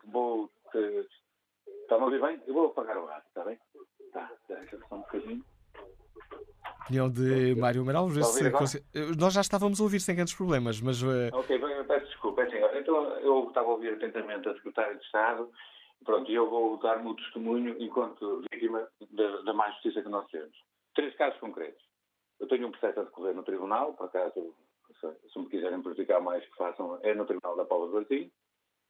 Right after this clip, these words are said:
Speaker 1: Pronto, as várias testemunhas, a maior parte das testemunhas mentiram, contra provas que existem no processo. Pronto, eu saí uma sentença que me foi favorável, e eu fui ao, à secretaria, eu fui à respectiva secretaria e p-, perguntei se tinham sido dois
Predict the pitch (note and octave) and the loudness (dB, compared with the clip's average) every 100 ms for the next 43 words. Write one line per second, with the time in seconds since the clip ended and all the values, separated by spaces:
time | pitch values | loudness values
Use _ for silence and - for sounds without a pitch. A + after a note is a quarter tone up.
0 | _ F#2+ F#2 - - A#2 D3 D#3 C#3 - | _ -6 -4 -2 2 2 2 0 -6 -14
1 | - A#2+ G#2+ G2 G#2+ - A2+ C3+ C#3+ - | -10 -8 -6 -6 -6 -2 2 2 2 0
2 | A#2 A#2+ G#2+ G#2 G2+ F#2 B2+ C#3 B2+ G2 | -2 -2 -12 -12 -10 -6 0 0 0 -6
3 | F#2 A2+ _ _ _ _ D3+ C#3+ C#3+ C#3+ | -6 -14 _ _ _ _ -2 0 0 2
4 | C#3+ A#2 A2 - A2 A#2+ A2+ G#2 - - | 2 0 -6 -8 -10 -6 -6 -6 -8 -6
5 | D#2 - - - _ _ _ _ _ - | -6 -6 -14 -16 _ _ _ _ _ -8
6 | E2 - F2+ F2 D#2 D2 A#2 G#2 G2 G#2 | -8 0 2 2 -2 -8 -4 -2 -2 -4
7 | F#2 F#2+ - F2+ F#2+ F2+ F#2+ G2+ C3+ D#3 | -2 -4 -4 -8 -8 -2 0 2 0 0
8 | D#3 D3+ - _ _ A2+ B2+ - A2+ G#2 | -2 -4 -8 _ _ 2 2 0 -4 0
9 | F#2+ F2+ F2 E2 E2+ G2 G2 - A2+ A#2+ | 2 2 0 -2 -4 -2 -2 -2 0 0
10 | A2 G2+ G2 F2+ F2 E2+ E2+ E2+ - A2+ | 0 0 -2 -2 -4 -8 -10 -14 -6 -4
11 | - G#2 F#2+ - G2+ - G#2 - _ B2 | 0 2 2 0 -4 -2 -4 -6 _ 2
12 | C3+ C#3+ C#3+ - _ _ B2 - A#2 C3 | 2 -2 -6 -16 _ _ -8 -8 -2 0
13 | B2+ C3+ D3 C#3+ C#3 C3+ A#2+ A2+ A#2+ G#2+ | 2 0 0 0 -2 -4 -2 -2 -2 -2
14 | A#2+ A#2 A2 A2+ A#2+ | 0 0 2 2 2